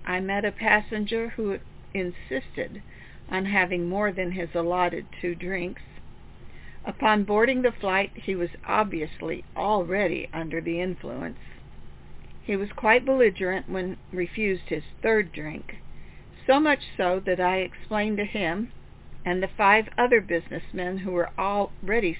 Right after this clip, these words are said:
seated in that semicircle that the captain could close the bar if there was a problem on board. The five gentlemen smilingly nodded that it was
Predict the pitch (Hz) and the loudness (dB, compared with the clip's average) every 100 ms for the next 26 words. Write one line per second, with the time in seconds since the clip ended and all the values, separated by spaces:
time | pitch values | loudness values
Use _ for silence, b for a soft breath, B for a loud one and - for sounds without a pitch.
0 | - 180 165 170 175 165 165 - - 190 | -2 -2 0 2 2 0 -2 -4 -4 -2
1 | 160 156 - 160 151 - - - B B | -2 -4 -4 -2 -2 -2 -2 -2 B B
2 | B B B - 190 208 - 226 226 - | B B B 0 2 0 2 2 2 2
3 | 220 208 - 170 - - 185 170 190 - | 0 -2 -2 -2 -2 2 2 2 0 -6
4 | - 202 196 202 156 - 208 - - - | -8 -4 2 2 2 0 -8 -10 -12 -8
5 | 190 - 185 180 - 180 - 226 190 170 | -8 -2 0 0 -4 -6 0 2 2 -2
6 | 160 76 151 - 151 - - - - - | -4 -6 -8 -8 -6 -6 -8 -12 -14 -14
7 | - - - B B - 190 - 220 214 | -16 -16 -18 B B -8 -6 2 8 8
8 | 220 233 233 208 180 175 - 196 185 190 | 8 4 2 2 0 -2 -4 0 4 4
9 | 214 220 220 226 208 180 175 180 - 185 | 2 0 0 2 2 2 2 -2 -4 -4
10 | 170 170 | -2 -4